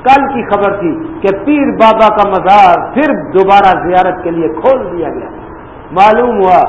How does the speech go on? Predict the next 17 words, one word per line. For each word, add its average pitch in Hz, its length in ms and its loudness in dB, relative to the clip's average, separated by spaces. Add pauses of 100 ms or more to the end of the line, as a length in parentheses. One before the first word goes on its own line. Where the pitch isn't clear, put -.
(280)
کہ 214 140 2
یہ 220 120 2 (120)
جنود 190 400 -2 (100)
وہی 233 240 0
جنود 180 420 0
ہیں 151 160 -6 (280)
جو 208 80 2 (160)
قباب 220 580 2 (160)
کے 180 200 -2
اور 180 200 0 (120)
شرک 240 220 -4 (120)
کے 175 100 -4
و 151 160 -2 (180)
اہلہا 190 420 2 (480)
بعد 254 260 4 (100)
ما 196 180 2 (180)
کانا 202 380 2